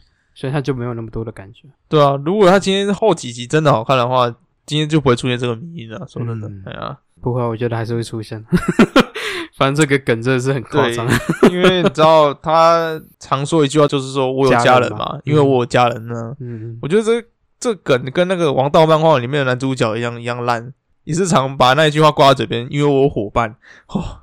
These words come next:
Speaker 2: 真的是。
Speaker 1: 哦，最经典的就是妖精的尾巴。
Speaker 2: 对。
Speaker 1: 魔导少年，他妈的，那什么工会，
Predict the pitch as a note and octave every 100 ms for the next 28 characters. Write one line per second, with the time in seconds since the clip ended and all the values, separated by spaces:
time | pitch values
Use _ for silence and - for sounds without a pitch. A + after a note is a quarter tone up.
0 | - D#3 C#3 E3 B2+ B2+ D#3 C#3 C3 C#3
1 | C#3+ C3+ A#2+ A#2 B2+ C3 C3 B2+ B2 B2
2 | A#2 G#2+ - G#2+ G#2+ - _ _ - B2+
3 | B2+ C3+ A#2+ A#2 C3 A#2 G#2+ G2+ A2 -
4 | A#2+ B2 B2 A#2 B2+ C3 B2+ B2+ A#2+ D#3
5 | C#3 C#3+ C#3